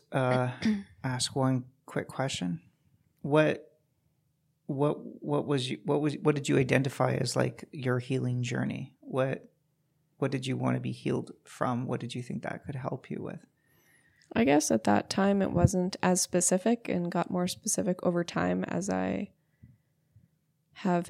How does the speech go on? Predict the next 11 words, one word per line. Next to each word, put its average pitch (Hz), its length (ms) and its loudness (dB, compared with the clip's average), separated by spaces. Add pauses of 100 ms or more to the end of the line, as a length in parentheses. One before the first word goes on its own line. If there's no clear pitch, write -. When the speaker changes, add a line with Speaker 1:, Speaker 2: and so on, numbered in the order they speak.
Speaker 2:
aged 185 500 2
and 170 160 0
grown 170 300 -2
more 170 420 -2
experienced 175 1040 -2 (640)
and 190 760 -4 (120)
have 170 520 -4 (560)
had 175 340 -2
more 180 220 0
therapy 175 880 -2
and 180 500 -4